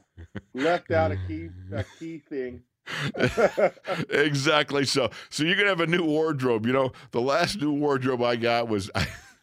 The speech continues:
Speaker 2: I got a, uh, I got, uh, you know, a, uh, black tie affair. You know, um, you know, get up and
Speaker 1: Oh.
Speaker 2: speak. You know, you gotta, you gotta get
Speaker 1: The
Speaker 2: the
Speaker 1: old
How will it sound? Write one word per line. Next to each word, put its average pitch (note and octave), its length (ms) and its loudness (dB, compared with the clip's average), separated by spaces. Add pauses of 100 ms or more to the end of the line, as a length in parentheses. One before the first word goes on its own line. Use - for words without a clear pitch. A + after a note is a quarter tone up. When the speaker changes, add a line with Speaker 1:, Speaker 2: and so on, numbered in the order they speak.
(280)
Speaker 2:
I A2+ 120 2
got C3+ 220 0
a, G#2+ 220 2
uh, E2+ 220 -2 (480)
I G2+ 100 -4
got, G#2+ 260 0 (100)
uh, F#2+ 340 -4 (240)
you G2 80 -8
know, - 280 -10
a, E2+ 260 -8
uh, D2+ 180 -12 (480)
black A2+ 400 -4
tie A2 260 0
affair. F2 460 -4
You F2 180 -2
know, F#2 320 2 (140)
um, D#2 640 -10 (600)
you F#2 80 -4
know, F#2 180 2
get F#2+ 360 -2
up A2 100 2
and C#3+ 100 0
Speaker 1:
Oh. A2 160 2
Speaker 2:
speak. G#2 340 0
You G#2+ 80 2
know, G2+ 60 4
you F#2+ 100 2
gotta, G2 240 0
you G2 100 -8
gotta G2 240 -2
get F#2 160 -2
Speaker 1:
The G#2 60 -2
Speaker 2:
the B2 240 6
Speaker 1:
old C3+ 680 0